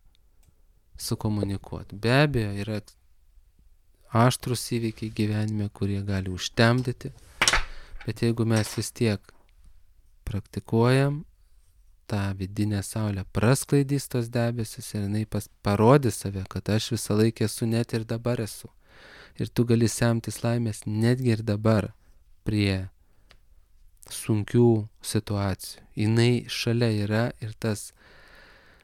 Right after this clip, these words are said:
karštas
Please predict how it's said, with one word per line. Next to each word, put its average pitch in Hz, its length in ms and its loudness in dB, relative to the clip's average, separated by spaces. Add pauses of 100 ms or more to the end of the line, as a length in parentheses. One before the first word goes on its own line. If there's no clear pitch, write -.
(2000)
karštas 123 720 2